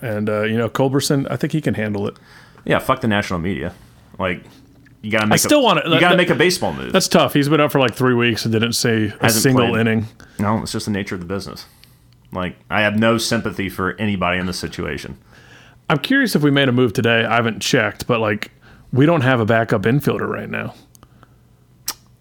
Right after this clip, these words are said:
Speaker 2: Correct. I remember some people were talking about, "Well, maybe Eddie Rosario can play something." I was like, "Well."
Speaker 1: No, like, the plan is it would be Austin would move to shortstop.
Speaker 2: Holy shit.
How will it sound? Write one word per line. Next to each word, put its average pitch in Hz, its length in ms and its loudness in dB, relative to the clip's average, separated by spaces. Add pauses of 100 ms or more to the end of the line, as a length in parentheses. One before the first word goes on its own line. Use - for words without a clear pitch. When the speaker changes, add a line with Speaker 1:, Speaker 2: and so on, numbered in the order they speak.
(180)
Speaker 2:
Correct. 95 440 -2
I - 40 -4
remember 107 200 0
some 107 160 0
people 95 200 -2
were 90 140 0
talking 87 320 -2
about, 80 320 -2
"Well, - 80 -10
maybe 113 260 -2
Eddie 113 140 0
Rosario 107 480 0
can 87 200 -10
play 90 400 -6 (200)
something." 90 460 -10
I 85 80 -10
was 87 100 -12
like, 78 140 -14 (100)
"Well." 104 380 -6 (220)
Speaker 1:
No, 127 260 2
like, 123 280 -4
the 131 80 2
plan 147 500 2
is 123 680 2
it 139 100 2
would 120 200 0
be 117 580 2 (1400)
Austin 135 600 2
would 117 120 2
move 117 280 2
to - 100 0
shortstop. 104 1040 0
Speaker 2:
Holy - 160 2
shit. - 420 -8